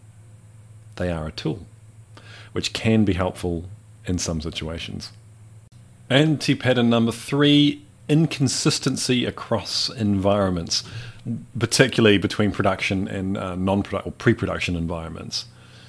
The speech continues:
Uh, so why is it a bad thing? Why is it a bad thing to have a different s-, kind of monitoring in pre-production to production?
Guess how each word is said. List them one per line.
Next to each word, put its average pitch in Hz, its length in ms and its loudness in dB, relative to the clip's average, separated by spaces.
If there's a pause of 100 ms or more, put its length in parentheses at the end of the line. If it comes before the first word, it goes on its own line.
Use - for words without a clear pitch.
(800)
Uh, 107 480 2
so 120 180 4
why 113 260 4
is 143 100 8
it 147 60 8
a 135 40 8
bad 117 240 4
thing? 95 160 -2
Why 101 280 4
is 120 100 4
it 127 60 2
a - 20 -2
bad 113 260 6
thing 110 260 6
to 101 140 0
have 104 180 4
a 98 80 4
different 113 480 2
s-, - 640 2
kind 113 400 2
of 110 80 2
monitoring 110 640 4
in 95 240 -2
pre-production 113 680 0
to - 100 -8
production? 87 680 -6